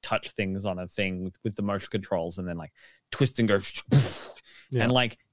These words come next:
Speaker 1: and it's cool, but it's, like, not necessary, right?
Speaker 2: No, of course not.
Speaker 1: And, and it has me thinking a bit more about, uh,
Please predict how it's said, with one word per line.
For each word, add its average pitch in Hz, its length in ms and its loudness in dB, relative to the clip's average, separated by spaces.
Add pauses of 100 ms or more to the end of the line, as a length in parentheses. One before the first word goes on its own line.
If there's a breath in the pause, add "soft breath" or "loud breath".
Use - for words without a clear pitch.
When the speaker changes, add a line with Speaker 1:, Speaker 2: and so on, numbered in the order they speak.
(180)
Speaker 1:
and 120 80 4
it's 117 180 4
cool, 180 380 6
but 117 200 4
it's, 127 200 2
like, 120 180 4
not 147 260 2 (120)
necessary, 107 720 -2
right? 85 100 2
Speaker 2:
No, 120 180 6 (180)
of 156 80 -12
course 131 160 6
not. 120 80 4
Speaker 1:
And, 120 120 0 (760)
and 135 260 4
it 139 220 2 (260)
has 160 280 2
me 165 120 0
thinking 156 320 2
a - 20 2
bit 117 160 0
more 110 200 4
about, 92 300 0 (920)
uh, 87 440 2